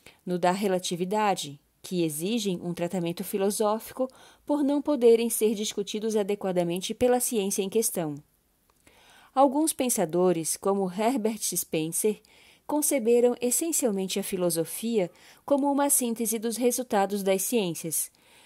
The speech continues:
mas hoje em dia os filósofos em geral não adotam essa concepção. Sem dúvida,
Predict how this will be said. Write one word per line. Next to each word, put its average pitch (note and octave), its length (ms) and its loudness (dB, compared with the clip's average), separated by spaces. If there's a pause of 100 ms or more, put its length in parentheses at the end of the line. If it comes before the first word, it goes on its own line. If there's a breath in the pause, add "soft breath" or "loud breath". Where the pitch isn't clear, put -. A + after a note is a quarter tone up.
(140)
mas E3+ 480 0
hoje G3+ 340 4
em E3 100 0
dia F3 360 2
os E3 200 2
filósofos E3+ 680 0
em E3+ 80 -2
geral F3 480 -2
não B3+ 180 -2
adotam G3+ 460 0
essa F3+ 220 -4
concepção. F#3+ 760 -6 (800)
Sem D4+ 280 0
dúvida, A#3 440 0